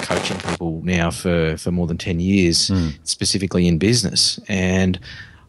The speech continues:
Speaker 1: I, I had this erroneous idea that I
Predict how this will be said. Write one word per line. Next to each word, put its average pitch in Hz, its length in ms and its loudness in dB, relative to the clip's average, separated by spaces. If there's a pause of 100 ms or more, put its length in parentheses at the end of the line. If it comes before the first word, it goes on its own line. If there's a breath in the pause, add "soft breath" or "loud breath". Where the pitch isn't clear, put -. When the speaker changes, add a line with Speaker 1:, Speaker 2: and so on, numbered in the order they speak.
(120)
Speaker 1:
I, - 280 -2
I - 20 -2
had 123 340 -2
this 104 320 2
erroneous 101 720 0
idea 92 640 2
that 90 360 2 (400 loud breath)
I 95 200 -2